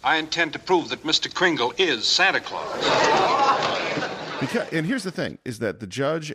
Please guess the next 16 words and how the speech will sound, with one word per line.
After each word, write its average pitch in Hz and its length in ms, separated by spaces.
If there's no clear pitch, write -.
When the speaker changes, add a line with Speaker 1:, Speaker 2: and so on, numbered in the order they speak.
Speaker 2:
and 90 160
everybody 156 380
else 143 180
in 127 60
this 120 100
situation 120 580
is 98 140
in 101 100
a 87 60
trap. - 480
And 95 100
the 98 60
trap 190 400
is, 98 400
is 98 140
that, 87 260